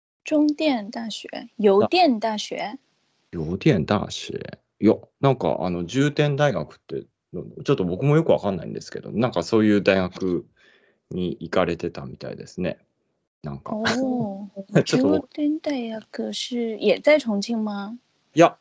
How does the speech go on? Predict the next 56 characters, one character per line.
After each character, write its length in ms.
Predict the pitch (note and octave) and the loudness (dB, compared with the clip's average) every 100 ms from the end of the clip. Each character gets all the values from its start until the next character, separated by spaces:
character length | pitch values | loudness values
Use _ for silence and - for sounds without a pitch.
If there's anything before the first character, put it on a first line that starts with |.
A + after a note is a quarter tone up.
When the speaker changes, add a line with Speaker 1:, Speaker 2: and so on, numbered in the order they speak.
| _ _ | _ _
Speaker 2:
多 160 | G#3 | -10
分 200 | E3 G2+ | -6 -8
違 200 | - - | -8 -10
う 200 | D#3+ B3+ | -8 -4
ん 20 | |
だ 120 | G#2+ D#2+ | -2 -4
と 80 | D2+ | -6
思 160 | D2 | -12
い 20 | C2 | -14
ま 140 | - | -18
す 120 | - | -14
ね。 180 | F2 D2+ - _ - | -12 -12 -16 _ -8
な 80 | A#2 | -6
ん 60 | |
か 80 | F2+ | -2
別 260 | F2+ G#2 B2 | 0 0 -2
の 100 | B2+ | -6
と 60 | _ - | _ -18
こ 80 | |
に 100 | F2+ | -14
あ 80 | D2 | -12
っ 60 | - | -14
て。 160 | - | -16
う 40 | A1+ | -16
ん。 20 | _ _ _ _ _ - | _ _ _ _ _ -2
な 60 | F3 | 0
ん 20 | |
か、 280 | F2 - _ _ _ _ _ - - | -2 -2 _ _ _ _ _ -20 -6
な 160 | - | -4
ん 60 | F3 | -2
だ 100 | C#2+ | -2
ろ 80 | B1+ | -4
う 40 | |
な。 100 | C2 | -8
な 140 | - | -4
ん 40 | - | -4
か 80 | D#2+ | -6
中 300 | - D#4 D4+ | -8 -6 -2
国 300 | - - D#2+ | -2 -2 -8
っ 40 | |
て、 520 | - F#2 F2 D2+ - _ _ - | 0 2 4 2 -2 _ _ -6
な 100 | C#3+ | -4
ん 20 | |
か 60 | |
有 280 | C#2+ F2 D3+ | -2 2 4
名 180 | F#3 F#3 | 6 6
な 140 | F3+ | 6
大 180 | E3+ F3 | 6 4
学 140 | E3+ - | 2 0
と 140 | E3 | 0
か 120 | - | 2
っ 80 | - | -2
て 100 | - | -4
な 140 | D2+ D#2 | -4 -4
ん 80 | |
か、 280 | - A#1+ G#1 | -6 -10 -10